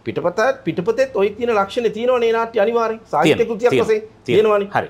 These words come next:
Speaker 1: එතකොට නවකතා, කෙටි කතා ආදී ඒවැල් වල පිළිබඳවද හොඳ නවකතාවක්, කෙටි කතාවක් වීමට අවශ්‍ය කාරණා කියලා විවිධ අය විදි-, ඉදිරිපත් කරලා තියෙනවා. ඔය විදිහම නොයෙකුත්
Speaker 2: හරි.
Speaker 1: න්‍යායන්. ඉතින් ඒක නිසා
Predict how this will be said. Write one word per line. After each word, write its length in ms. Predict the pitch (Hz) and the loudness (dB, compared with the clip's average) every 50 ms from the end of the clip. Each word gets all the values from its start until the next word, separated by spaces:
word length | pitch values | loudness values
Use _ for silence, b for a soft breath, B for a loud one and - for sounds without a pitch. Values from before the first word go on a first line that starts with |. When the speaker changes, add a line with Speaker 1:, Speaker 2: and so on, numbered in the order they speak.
| - - - | -8 -20 -14
Speaker 1:
එතකොට 300 | - - 120 143 170 208 | -8 -4 0 0 0 2
නවකතා, 500 | 175 139 123 131 143 156 170 165 185 180 175 | 2 0 0 0 0 -2 -2 0 0 0 0
කෙටි 240 | - 123 - 139 | -2 -4 -4 -2
කතා 240 | 139 165 156 165 160 139 | -2 -2 0 2 2 4
ආදී 380 | 135 139 135 135 147 147 151 151 151 147 | 4 2 0 -2 -6 -6 -6 -8 -6 -4
ඒවැල් 360 | 131 131 127 139 143 151 147 131 117 120 - - 131 | -4 -2 0 2 2 2 2 0 -4 -10 -10 -10 -8
වල 200 | 131 127 123 127 | -4 -2 -2 -2
පිළිබඳවද 560 | 120 127 131 135 143 143 120 117 113 110 - 220 - - B B B B B B | -4 -4 -4 -2 -2 0 2 2 2 2 2 0 0 -2 B B B B B B
හොඳ 180 | - 120 127 156 | -8 -4 -2 0
නවකතාවක්, 560 | 160 131 127 123 127 127 - 139 143 151 147 | 0 0 0 0 -2 -2 0 2 2 2 2
කෙටි 180 | - - 139 127 | 0 -4 -6 -2
කතාවක් 340 | 127 131 127 143 143 139 139 117 | -4 -2 0 0 0 0 -2 -6
වීමට 340 | 120 123 131 135 143 120 | -8 -6 -4 -4 -2 -2
අවශ්‍ය 340 | 127 123 123 127 123 - 156 | -2 -2 -2 -2 -4 -6 -6
කාරණා 400 | - 139 131 123 127 123 131 123 | -2 0 0 0 0 0 -2 -4
කියලා 200 | - 170 185 165 135 117 107 | -2 -2 -4 -4 -4 -6 -10
විවිධ 280 | 120 127 156 170 190 | -8 -8 -4 0 2
අය 200 | 180 175 190 208 | 2 4 2 2
විදි-, 240 | 190 165 165 190 180 | 0 -2 -4 -6 -6
ඉදිරිපත් 320 | 156 165 165 214 240 233 | -6 -6 -4 -6 -6 -4
කරලා 180 | - 175 165 160 | -2 -2 -2 0
තියෙනවා. 200 | 143 160 143 143 | 0 0 0 0
ඔය 40 | 143 | 0
විදිහම 280 | 143 143 143 185 190 | -2 -2 -2 -2 0
නොයෙකුත් 340 | 175 156 151 160 170 190 180 | 0 0 0 0 0 0 -2
Speaker 2:
හරි. 60 | 160 | -2
Speaker 1:
න්‍යායන්. 340 | 160 165 180 139 104 85 82 - B B B B B B | 0 0 0 0 -2 -4 -6 -12 B B B B B B
ඉතින් 200 | - 104 143 156 | -10 -4 -2 -2
ඒක 140 | 127 131 | -2 -2
නිසා 240 | 147 147 196 220 160 | -2 -4 -2 -2 -2